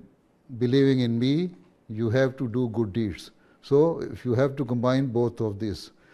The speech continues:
then Allah Ta'ala will reward you as much as He wishes.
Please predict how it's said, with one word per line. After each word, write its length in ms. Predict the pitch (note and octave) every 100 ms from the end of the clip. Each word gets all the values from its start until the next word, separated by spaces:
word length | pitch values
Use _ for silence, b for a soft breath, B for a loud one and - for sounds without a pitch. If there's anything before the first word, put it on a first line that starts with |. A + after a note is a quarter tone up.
| b
then 280 | G#2+ C#3 D#3+
Allah 200 | D3+ A#2+
Ta'ala 380 | A#2+ B2 A#2+ B2 - _ b b
will 160 | A#2+ A2
reward 400 | A2 A2+ A#2 A2
you 220 | A2+ C3+ - _ _ b b b _ _ _ _
as 200 | B2 B2
much 220 | A#2+ A#2
as 180 | B2+ A2+
He 120 | A2+
wishes. 460 | A2 A2+ - - -